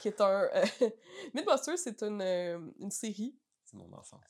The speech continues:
Speaker 1: américaine, euh, du dé-, dans les années deux mille, là,
Speaker 2: Ouais.
Speaker 1: en tout cas. Et ils ont vraiment voulu reproduire des légendes urbaines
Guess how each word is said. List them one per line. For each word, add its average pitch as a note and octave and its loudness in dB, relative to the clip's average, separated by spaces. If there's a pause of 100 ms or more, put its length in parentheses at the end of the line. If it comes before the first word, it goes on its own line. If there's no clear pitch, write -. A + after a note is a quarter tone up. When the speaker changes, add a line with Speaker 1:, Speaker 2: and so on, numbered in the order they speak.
Speaker 1:
américaine, A3 -4 (460)
euh, F3+ 4
du F3+ -8
dé-, F#3 -2 (540)
dans F#3+ 0
les F#3+ -4
années A3 -2
deux G#3 -2
mille, G#3+ -4
là, D4+ -10
Speaker 2:
Ouais. C#4 -12 (100)
Speaker 1:
en - -10
tout - -10
cas. C4+ 2 (540)
Et C#4 -2
ils G3+ 2
ont G3+ 0
vraiment A#3 0
voulu A3+ 0
reproduire A#3+ 4
des G#3+ 0
légendes G#3+ -4
urbaines G3+ -4